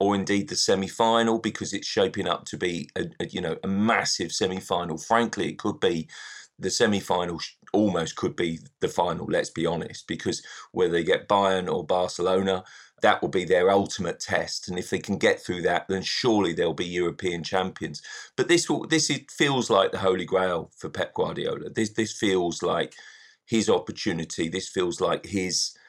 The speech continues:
wonderful opportunity to, to basically say, "See, I told you so." And he gets so annoyed, doesn't he? You could see him getting so visibly frustrated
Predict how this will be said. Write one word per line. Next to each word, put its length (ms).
wonderful 920
opportunity 800
to, 240
to 240
basically 580
say, 400
"See, 380
I 60
told 420
you 80
so." 420
And 320
he 80
gets 260
so 320
annoyed, 460
doesn't 240
he? 80
You 60
could 120
see 380
him 100
getting 240
so 260
visibly 500
frustrated 800